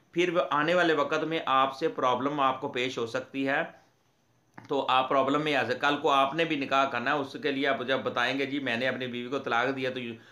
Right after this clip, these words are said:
वहाँ पे निकाह रजिस्ट्रार का, "नहीं जी, वो मौसर सर्टिफिकेट कहाँ है?" वो साथ लगाना ज़रूरी है निकाहनामे के साथ।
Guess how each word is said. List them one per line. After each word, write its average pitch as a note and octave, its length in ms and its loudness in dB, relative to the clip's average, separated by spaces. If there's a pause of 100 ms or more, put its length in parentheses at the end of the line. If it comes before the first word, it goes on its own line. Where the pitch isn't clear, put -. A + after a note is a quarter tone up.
(160)
वहाँ C#3 140 2
पे D3+ 60 4
निकाह C#3 260 2
रजिस्ट्रार C3 400 2
का, C3+ 180 2
"नहीं C3 180 -2
जी, D#3 100 -4
वो C#3 200 2
मौसर C3+ 320 0
सर्टिफिकेट C#3 500 -2
कहाँ A#2 300 -2
है?" F#2 180 -8 (600)
वो A#2+ 140 -2
साथ B2+ 280 2
लगाना C#3 340 0
ज़रूरी C#3 380 2
है E3+ 120 4
निकाहनामे C3+ 460 2
के B2 80 -6
साथ। G#2 360 -4